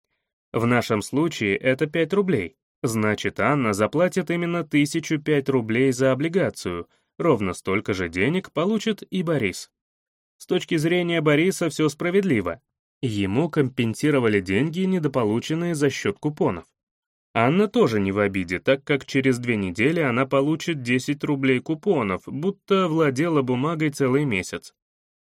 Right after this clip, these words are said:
Пять рублей — её законная купонная выплата.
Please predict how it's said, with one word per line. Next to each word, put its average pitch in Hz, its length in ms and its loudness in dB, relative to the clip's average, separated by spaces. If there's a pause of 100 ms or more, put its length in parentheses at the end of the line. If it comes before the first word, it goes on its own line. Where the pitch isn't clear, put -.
(140)
Пять 113 220 2
рублей — 104 580 0
её 139 340 0
законная 175 600 0
купонная 139 580 0
выплата. 95 540 -4